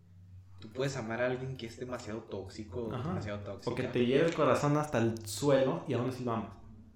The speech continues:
Speaker 1: Exacto, entonces pasa lo mismo con la gente del Cruz Azul. Es como
Speaker 2: Ujú.
Speaker 1: si yo te dijera, es como el típico güey que
Speaker 2: Sí.
Speaker 1: está con su novia que le es infiel, que lo lastima, que
Speaker 2: Ajá, sí.
Speaker 1: no sé, deja, deja tú que sea tóxica, güey.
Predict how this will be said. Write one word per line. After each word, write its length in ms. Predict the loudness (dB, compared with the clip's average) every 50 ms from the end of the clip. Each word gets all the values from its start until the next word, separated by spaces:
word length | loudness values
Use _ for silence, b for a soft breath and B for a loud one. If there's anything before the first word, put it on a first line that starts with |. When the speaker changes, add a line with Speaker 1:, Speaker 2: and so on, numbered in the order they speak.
| -20 -20 -20
Speaker 1:
Exacto, 380 | -20 -14 -12 -12 -10 -6 -6 -6
entonces 260 | -4 -6 -8 -10 -10
pasa 200 | -10 -8 -6 -6
lo 60 | -8
mismo 180 | -8 -8 -10 -10
con 140 | -8 -8 -8
la 80 | -8
gente 220 | -8 -10 -8 -6 -6
del 100 | -6 -6
Cruz 200 | -8 -10 -12 -12
Azul. 340 | -12 -10 -8 -6 -8 -8 -6 -6
Es 60 | -4
como 140 | -2 0 0
Speaker 2:
Ujú. 80 | 0
Speaker 1:
si 60 | 2 0
yo 140 | 0 0
te 80 | 0 -2
dijera, 680 | -2 -2 -2 0 0 2 2 0 0 -4 -8 -12 -14 -14 -10 -8
es 100 | -6 0
como 140 | 2 2 2
el 80 | 4
típico 340 | 2 0 -2 -2 0 0 0
güey 240 | 2 4 4 2 2
que 140 | 2 2 2
Speaker 2:
Sí. 40 | 2
Speaker 1:
está 200 | 4 2 2 2 2
con 100 | -2 -4
su 160 | -4 -4 -6
novia 440 | -6 -4 -4 -2 0 2 2 2 0
que 180 | 0 -2 -2 0
le 120 | 0 -2
es 120 | -2 -2 -4
infiel, 840 | -4 -4 -6 -6 -2 0 2 2 2 2 2 0 0 -2 -6 -10 -16 -20 -20 -20 -20 -20 _ -4
que 640 | -2 0 2 2 2 2 2 0 -2 -6 -8 -12 -10 -4
lo 120 | -2 0
lastima, 600 | 0 0 0 -2 -4 -2 -2 0 2 2 0 0
que 340 | 0 0 0 0 0 0 0
Speaker 2:
Ajá, 480 | 0 -2 -2 -4 -4 -6 -8 -8 -10 -10 -10
sí. 80 | -4
Speaker 1:
no 120 | -4 -4 -2
sé, 300 | -2 0 0 0 0 0
deja, 380 | 0 -2 0 0 0 -2 0
deja 240 | 0 2 2 2 2
tú 120 | 0 0
que 100 | -2 -2 0
sea 160 | 0 -2 0
tóxica, 460 | 2 0 0 0 -2 -6 -6 -4 -8 -8
güey. 140 | -8 -10